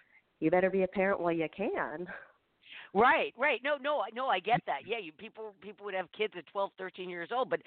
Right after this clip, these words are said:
Speaker 2: they were, they were dead by twenty-five. No, I understand that. It's, that's what I'm saying. Biologically speaking, it all seems so backwards to me, you know?
Speaker 1: Yeah, it, <laughs> I agree. It, it does seem backwards. And,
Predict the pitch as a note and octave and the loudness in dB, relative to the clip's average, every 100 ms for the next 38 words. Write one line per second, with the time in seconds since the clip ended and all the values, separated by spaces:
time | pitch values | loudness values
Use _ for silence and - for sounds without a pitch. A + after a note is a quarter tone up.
0 | - - - F#3 F3 F#3 F#3 E3+ D#3+ F#3+ | -10 -14 4 4 4 0 -2 -2 4 4
1 | G3+ F3+ - F3+ E3 B3 E3+ B2+ F#3+ E3 | 4 -2 -4 -6 -2 4 4 2 2 4
2 | F3 F3+ D#3+ A#3+ C4 F#3 D#3+ F3 F3+ - | 2 -2 -6 -4 2 2 2 -4 -6 -14
3 | - G#3+ A3 A#3 - B3 F#3 D#3+ F#3 F3+ | 0 0 0 -4 -4 -4 0 0 0 0
4 | F3+ C4+ - G3 F3+ - - D4+ E3+ C#3 | 0 -2 -8 -12 -12 -14 -14 -4 -2 -2
5 | C3+ - - - - G3 C4+ C4 B3+ B3+ | -4 -16 -20 -8 -2 0 0 -2 -4 -4
6 | - B3 D#3 - C#3 G3 - D3+ A2 - | -4 -6 -6 2 2 2 -2 -4 -4 -12
7 | - G#2 D2+ A#1 - - - - _ D#3 | -10 -6 -6 -10 -18 -20 -20 -20 _ 6
8 | D#3 D3 D#3 A#3+ - _ _ _ _ - | 8 10 8 6 -2 _ _ _ _ -20
9 | _ _ _ - G3 G3 G#3 F#3 E3+ - | _ _ _ 8 12 12 12 12 10 0
10 | _ - F#3+ - - F#3+ - F#3+ - - | _ 4 4 4 -4 -8 2 0 0 -12
11 | - - - F#3 G3+ F3+ F#3+ G#3 F3+ - | -14 -10 4 6 6 2 0 2 2 2
12 | F3 - F3+ F3+ - F#3+ F3 D#3+ D#3+ - | -2 2 4 4 0 -2 2 4 2 0
13 | D#3+ D#3 F3+ E3 | -4 0 2 2